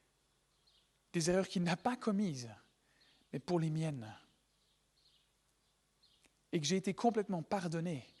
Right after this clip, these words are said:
par cette mort sur la croix. Que toutes les erreurs que j'ai faites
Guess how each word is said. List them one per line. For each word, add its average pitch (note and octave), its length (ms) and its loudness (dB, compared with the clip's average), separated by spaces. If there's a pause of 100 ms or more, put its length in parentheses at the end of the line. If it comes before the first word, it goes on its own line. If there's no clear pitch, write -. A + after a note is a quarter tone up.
(240)
par G#3+ 300 2
cette - 220 -4
mort D3 280 -4
sur - 200 -4
la B2+ 80 -6
croix. - 300 -12 (1040)
Que - 100 -6
toutes C4+ 180 0
les F3+ 160 6
erreurs A#3 320 8
que G#3 80 2
j'ai F3+ 120 4
faites A3 320 -2